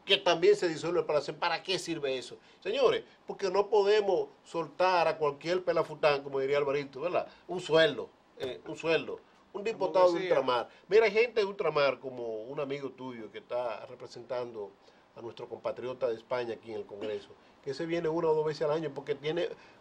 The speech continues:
Speaker 1: negocios negocios muy buenos allá en Europa y que no lo puede dejar, no puede desatenderlo. Entonces, ese señor, elegirlo como diputado de ultramar,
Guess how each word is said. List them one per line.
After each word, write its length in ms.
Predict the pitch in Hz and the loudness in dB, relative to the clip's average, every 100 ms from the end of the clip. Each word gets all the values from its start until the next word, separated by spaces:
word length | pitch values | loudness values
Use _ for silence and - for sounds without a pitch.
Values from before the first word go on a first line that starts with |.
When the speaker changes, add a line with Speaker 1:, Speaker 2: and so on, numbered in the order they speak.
| - 131 | -20 -4
Speaker 1:
negocios 760 | 156 143 175 196 165 135 - - - - | 0 4 6 6 2 -4 -8 -18 -20 -8
negocios 460 | 135 147 175 180 170 | 0 2 2 0 -2
muy 160 | 165 | 0
buenos 380 | 180 175 220 185 | 4 8 8 8
allá 100 | 165 | 4
en 60 | 170 | 2
Europa 360 | 160 202 202 | 4 4 2
y 40 | 147 | -2
que 80 | 143 | 2
no 120 | 151 | 2
lo 120 | 156 | 2
puede 420 | 156 156 147 120 | 4 6 6 2
dejar, 560 | - 143 143 170 151 127 | -2 -2 2 4 4 2
no 80 | 143 | 0
puede 220 | 147 151 | 4 4
desatenderlo. 760 | 143 147 156 151 233 180 113 - - - - - | 4 -2 -2 2 2 2 -2 -6 -20 -20 -20 -12
Entonces, 380 | 160 151 165 | -8 -6 -6
ese 60 | 185 | -4
señor, 360 | 208 202 175 165 | 0 4 4 4
elegirlo 580 | 160 143 185 233 190 175 | 2 0 0 -2 -2 -2
como 160 | 147 | -2
diputado 380 | 147 135 127 156 | -4 -4 0 2
de 60 | 160 | 0
ultramar, 500 | 156 147 135 113 | -2 -2 0 -2